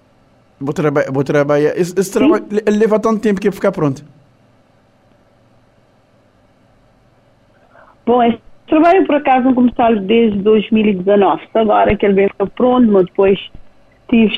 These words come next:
Speaker 2: seu imprevisto, a pandemia, e aquele ali, seu coisa, mas agora se liga, ele sempre muito contente.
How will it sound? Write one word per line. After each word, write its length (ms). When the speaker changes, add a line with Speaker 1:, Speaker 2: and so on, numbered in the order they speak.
Speaker 2:
seu 380
imprevisto, 1040
a 140
pandemia, 1400
e 60
aquele 240
ali, 380
seu 160
coisa, 260
mas 120
agora 200
se 80
liga, 340
ele 100
sempre 300
muito 180
contente. 480